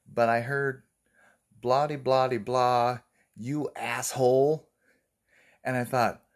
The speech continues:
"What the hell is this guy doing?" And right as I thought that, he ran into the back of the pickup truck with his Mustang.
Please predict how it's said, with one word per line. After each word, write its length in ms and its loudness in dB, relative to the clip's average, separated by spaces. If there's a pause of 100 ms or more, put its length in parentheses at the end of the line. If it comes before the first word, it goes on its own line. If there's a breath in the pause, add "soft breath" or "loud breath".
(240 soft breath)
"What 400 -8
the 140 -6
hell 340 -2
is 160 -4
this 200 -8
guy 260 -2
doing?" 720 -8 (840 soft breath)
And 460 -8
right 340 0
as 200 -6
I 140 -2
thought 400 -4
that, 340 -2 (520)
he 260 -2
ran 500 0
into 240 -2
the 140 -2
back 340 -2
of 100 -6
the 100 -4
pickup 480 -8
truck 300 -6
with 160 -8
his 220 -8
Mustang. 640 -10